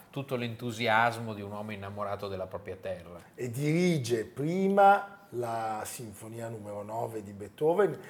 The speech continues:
Speaker 2: in occasione della caduta del muro, come faranno tanti altri grandi direttori d'orchestra, e poi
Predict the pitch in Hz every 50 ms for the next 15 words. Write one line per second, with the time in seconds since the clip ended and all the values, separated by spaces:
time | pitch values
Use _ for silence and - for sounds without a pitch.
0 | - - - - - 135 135 120 107 98 - 107 107 98 101 117 117 113 117 117
1 | 113 110 110 113 113 107 113 110 104 - - 110 120 127 117 - 110 107 107 107
2 | 110 123 131 151 151 - - - 113 - - 95 95 110 113 113 107 - 113 117
3 | 113 - 110 98 95 101 - - 98 101 98 - - - - - - - 117 117
4 | 120 117 120 120 120 120 113 107 - - 120 123 135 147 165 156 - - 127 123
5 | 120 - - 165 - - - - - - - - 180 - - 135 120 113 110 113
6 | 123